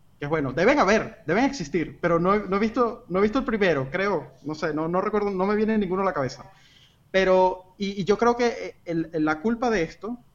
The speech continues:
la culpa de que estos documentales sean tan malos, es que ellos están diseñados, es como el efecto de History Channel.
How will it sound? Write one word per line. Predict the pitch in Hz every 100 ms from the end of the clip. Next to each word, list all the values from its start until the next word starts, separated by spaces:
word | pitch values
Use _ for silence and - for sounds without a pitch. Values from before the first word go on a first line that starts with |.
| _ _ _ _
la | 147
culpa | 156 160 208
de | 190
que | 151 143 131 127 - _ -
estos | 151 147 190
documentales | 202 175 156 160 165
sean | 160 151
tan | 165 165 165
malos, | 170 143 131 - - - _ _ -
es | 160
que | 165 180 175
ellos | 165 185
están | 190 185 180
diseñados, | 185 - 165 175 170 175
es | 175 -
como | - 240
el | 196
efecto | - 196 - 202 180 160 - _
de | 156
History | 165 175 156
Channel. | 151 113 113